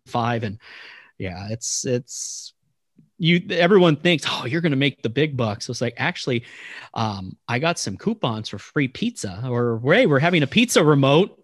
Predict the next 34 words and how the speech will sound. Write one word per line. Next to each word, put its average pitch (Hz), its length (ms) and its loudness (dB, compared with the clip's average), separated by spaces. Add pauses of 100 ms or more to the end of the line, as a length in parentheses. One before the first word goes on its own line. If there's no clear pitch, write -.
You 147 140 -2
know, 151 100 2
we're 156 180 2
gonna 180 240 -6
t-, - 300 -6
maybe 160 200 2
get 147 280 2
a 135 40 0
free 180 220 2
one 160 200 4
out 165 180 2
of 120 80 -2
it." 127 140 -2
And 104 200 -8 (140)
that's, 113 400 -10
you 110 120 -6
could 120 120 -4
look 123 180 -2
for 117 120 -6
the 101 60 -6
little 107 260 -6
things. 98 440 -14 (340)
If 104 160 -6
you're 135 100 0
getting 190 260 4
into 170 240 2
it 143 120 0
for 127 120 -4
the 113 80 -4
money, 110 480 -4 (1000)
I 120 120 -2
mean, 113 240 -2
you 127 100 -4
better 123 440 0